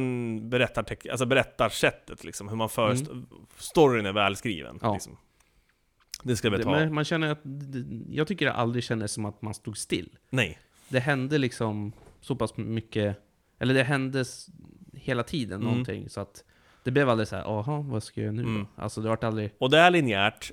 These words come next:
Speaker 1: men du får tillräckligt mycket val runt omkring så
Speaker 2: Mm.
Speaker 1: att det liksom ändå känns... In-, det känns som att du har mycket val att göra.
Speaker 2: Mm.
Speaker 1: Även om man kanske tittar på hela, alltihopa, så har, ja, visst, du har
Speaker 2: Mm.
Speaker 1: lite val, men
Speaker 2: Precis. Och så när, det var också när jag spelade, märkte jag, när jag, när jag var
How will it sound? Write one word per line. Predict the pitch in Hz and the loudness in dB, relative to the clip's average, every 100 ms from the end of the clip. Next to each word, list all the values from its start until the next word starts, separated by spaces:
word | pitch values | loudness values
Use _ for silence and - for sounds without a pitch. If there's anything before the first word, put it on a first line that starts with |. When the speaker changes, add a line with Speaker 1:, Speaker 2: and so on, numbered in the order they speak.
| - | -6
Speaker 1:
men | 123 117 | 0 0
du | 117 | 0
får | 113 127 | -2 0
tillräckligt | 127 123 131 | 2 2 2
mycket | 123 117 | 0 2
val | 110 107 | 2 2
runt | 104 104 | 0 -4
omkring | 101 120 110 107 | -2 0 0 -4
så | |
Speaker 2:
Mm. | 123 107 | -4 -4
Speaker 1:
att | |
det | 107 | -4
liksom | 104 107 | -4 -4
ändå | 107 107 | -2 -2
känns... | - 113 98 - - - - _ _ _ _ - | -2 -4 -4 -6 -8 -10 -16 _ _ _ _ -4
In-, | 156 123 - | 0 0 -2
det | - 143 | -4 0
känns | 151 120 | 0 0
som | 127 | -2
att | 117 | 0
du | 135 | 2
har | 123 | 2
mycket | 127 123 131 | 2 0 2
val | 117 110 | 2 2
att | 113 | 2
göra. | 113 120 123 147 - | 2 2 2 0 -6
Speaker 2:
Mm. | 123 104 123 | -4 -4 -6
Speaker 1:
Även | - 110 | -6 -2
om | |
man | 110 107 | -2 -2
kanske | 104 | -6
tittar | 104 101 | -6 -4
på | 107 | -2
hela, | 101 101 98 - - | 0 0 -4 -6 -6
alltihopa, | 107 120 131 101 | -4 -2 -2 -2
så | 92 | -2
har, | 101 95 | -2 -2
ja, | 117 | -2
visst, | 110 - | -4 -6
du | 95 | -8
har | 87 87 _ - | -8 -10 _ -6
Speaker 2:
Mm. | 127 123 - _ _ | -6 -6 -10 _ _
Speaker 1:
lite | - 113 104 | -6 -4 -2
val, | 78 87 | -4 -6
men | 92 - - - - | -8 -10 -20 -20 -12
Speaker 2:
Precis. | - 139 131 - - - | -6 -6 -6 -10 -20 -10
Och | 131 | -4
så | 156 | -2
när, | 160 175 120 | 0 0 -2
det | 113 90 131 | -8 -10 -4
var | 160 | -2
också | 190 - 151 | -2 -4 -6
när | 113 | -6
jag | |
spelade, | - 117 131 123 | -6 -6 -4 -4
märkte | 107 - 104 | -6 -6 -4
jag, | |
när | 104 | -2
jag, | 127 131 - | 0 -2 -2
när | 117 | -2
jag | 127 | -2
var | 120 110 107 104 | 0 0 0 -2